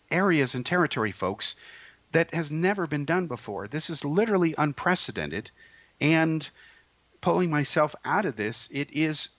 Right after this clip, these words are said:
historic in the sense that it's going to change modern history as we know it today. In other words, as this runs its course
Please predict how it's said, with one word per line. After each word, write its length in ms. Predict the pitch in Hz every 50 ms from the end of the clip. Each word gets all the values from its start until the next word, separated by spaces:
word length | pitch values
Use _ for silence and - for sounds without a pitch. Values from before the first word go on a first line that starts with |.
| _ -
historic 580 | - 147 135 - - - 180 185 175 160 -
in 100 | 151 143
the 100 | 143 127
sense 340 | - - 127 120 117 117 -
that 160 | 127 120 -
it's 180 | - 131 - -
going 300 | - 139 135 139 139 127
to 100 | - 131
change 540 | - - - 147 135 127 120 117 120 - - - - - - - _ _ -
modern 460 | - 98 113 127 143 151 147 143 139 127
history 680 | 113 123 117 - - - 113 110 110 113 110 110 110 - - - _ -
as 220 | 95 117 113 -
we 140 | 123 120 120
know 240 | 117 117 113 110 104
it 80 | -
today. 360 | - - 104 113 113 101 82
In 80 | 85 87
other 180 | 98 101 104 104
words, 340 | 107 107 104 - - - - -
as 180 | - 98 101 95
this 220 | 113 131 123 -
runs 180 | 127 127 127 131
its 440 | 147 160 - _ _ - - - -
course 400 | - - 113 107 110 123 - -